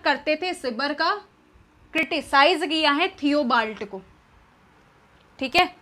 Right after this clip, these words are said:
गॉडेस को भी मेंशन किया है इन्होंने कि गॉडेस से ये रिक्वेस्ट करते हैं कि कैसे कैसे राइटर आपने इस दुनिया में भेज दिए थियोबाल्ट जैसे, जो कि नाम खराब करते हैं सिबर जैसे लोगों का, ठीक है। तो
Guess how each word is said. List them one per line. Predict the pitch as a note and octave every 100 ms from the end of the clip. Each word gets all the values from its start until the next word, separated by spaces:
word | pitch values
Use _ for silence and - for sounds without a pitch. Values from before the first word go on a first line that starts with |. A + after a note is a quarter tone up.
| _ - - -
गॉडेस | A3 C#4 C#4+ D#4+ E4+
को | F4+
भी | F4
मेंशन | E4+ D#4 D4+ E4+
किया | D4+ D4+ D4
है | D#4 E4
इन्होंने | D4+ D4 E4
कि | F4+
गॉडेस | C#4 C4 C4 D#4+ D#4+
से | F4
ये | E4
रिक्वेस्ट | D4+ D4+ C#4+ D4+ D4+
करते | C#4+ B3 C4
हैं | C#4 D#4
कि | D#4+ D#4
कैसे | - C#4 C#4 F4+
कैसे | E4 E4 F4
राइटर | B3+ B3+ C4 D#4+
आपने | D#4+ C4+ C4+ D4 E4
इस | D4+
दुनिया | C4 C4 D4
में | D4+ C#4+
भेज | A#3 A#3+ C4+
दिए | B3 D#4+ G#4
थियोबाल्ट | D4 D#4 D#4+ B3 B3 B3+
जैसे, | C4 A#3 A3 G#3 F#3+ - - - - -
जो | G#3+ D#4
कि | F4+
नाम | F4+ D4+ D#4+ G4+
खराब | D4 D#4 D#4 D4+
करते | C#4+ C4+ D4
हैं | D4+ F#4+
सिबर | F#4+ E4 D#4 D#4
जैसे | C#4+ C#4+ D4
लोगों | C#4 A#3 G#3+
का, | G3+ - - _ _ _ _ _ _
ठीक | - B3
है। | F4 F4 - _ _ _ - - _ _ _ - _
तो | E4 F#4 -